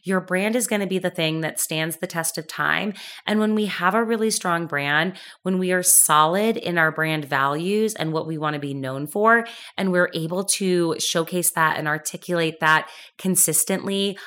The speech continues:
on LinkedIn, it's gonna bring all kinds of new opportunities for you. I'm talking about opportunities like getting featured on podcasts,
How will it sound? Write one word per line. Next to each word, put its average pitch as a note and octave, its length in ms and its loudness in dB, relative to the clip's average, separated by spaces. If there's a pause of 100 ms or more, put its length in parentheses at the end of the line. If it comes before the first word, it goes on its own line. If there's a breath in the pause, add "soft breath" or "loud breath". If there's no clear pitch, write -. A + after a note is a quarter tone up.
(200 loud breath)
on F3 260 2
LinkedIn, D#3+ 640 0
it's - 140 -2
gonna A3+ 260 -4
bring D#3+ 440 -2 (100)
all D3+ 220 2
kinds F3 320 -2
of D#3 100 -4
new D3+ 160 -4
opportunities D3 760 -4
for - 140 -6
you. F#2 300 -6 (540 loud breath)
I'm G3 80 2
talking F#3 360 2
about E3 400 4
opportunities E3 720 -2
like D#3 160 0
getting D#3 240 -2
featured D#3 340 -4
on E3 160 0
podcasts, G3+ 680 0